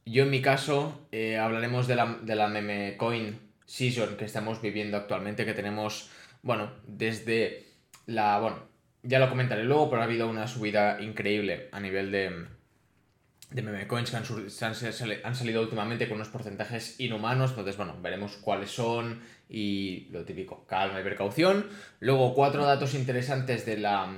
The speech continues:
de la actualización Shanghai de, de Ethereum. Veremos un poco gráfico, y os podré decir dónde está, para que veamos las retiradas, los depósitos que están habiendo al, al momento.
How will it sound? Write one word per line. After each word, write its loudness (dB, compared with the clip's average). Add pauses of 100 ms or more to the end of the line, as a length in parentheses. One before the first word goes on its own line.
(160)
de -4
la 2
actualización -4
Shanghai 2 (480)
de, 2
de -4
Ethereum. 0
Veremos -2
un -2
poco 2
gráfico, -2
y -10
os -12
podré -6
decir -6
dónde -2
está, 0 (340)
para 2
que -2
veamos -2
las 0
retiradas, 2
los -4
depósitos -2
que -10
están -4
habiendo 2
al, 4
al 0
momento. 0